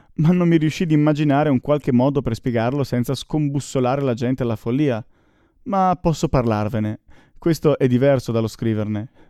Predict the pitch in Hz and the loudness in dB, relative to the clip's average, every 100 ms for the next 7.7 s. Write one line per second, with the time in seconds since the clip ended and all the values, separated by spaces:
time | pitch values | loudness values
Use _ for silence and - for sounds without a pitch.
0 | _ _ _ _ _ _ _ _ _ _ | _ _ _ _ _ _ _ _ _ _
1 | - 180 - 226 165 165 - 208 208 196 | -4 0 2 0 0 -2 2 2 4 2
2 | 175 151 - - 143 202 175 143 151 135 | 2 0 -4 0 0 2 0 0 -2 0
3 | 160 165 170 - 160 160 - 202 208 165 | 0 2 -2 -2 -2 -2 -2 -2 0 0
4 | 165 160 - 156 156 117 113 - - - | -2 -4 -2 -4 -2 -4 -6 -12 -20 0
5 | 123 131 151 135 151 151 120 120 - - | 2 4 2 2 2 2 2 0 -2 -2
6 | 123 120 147 - 156 175 185 160 151 170 | 0 2 0 -2 -4 -2 0 0 0 -4
7 | 151 160 - 196 151 107 | -2 -4 -2 0 0 0